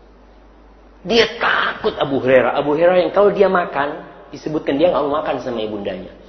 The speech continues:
Dia takut kalau dia ambil sesuatu ternyata ibundanya sudah kepingin ngambil itu.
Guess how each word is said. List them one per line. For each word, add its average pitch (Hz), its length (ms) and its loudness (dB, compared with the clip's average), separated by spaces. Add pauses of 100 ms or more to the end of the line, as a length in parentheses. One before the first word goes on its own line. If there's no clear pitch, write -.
(680)
Dia 127 160 2
takut - 480 -2
kalau 110 160 2
dia 107 240 0
ambil 113 320 -4
sesuatu 120 400 -6
ternyata 120 640 -6 (320)
ibundanya 117 480 -8
sudah 127 240 -8
kepingin 127 400 -6
ngambil 104 400 -10
itu. - 240 -18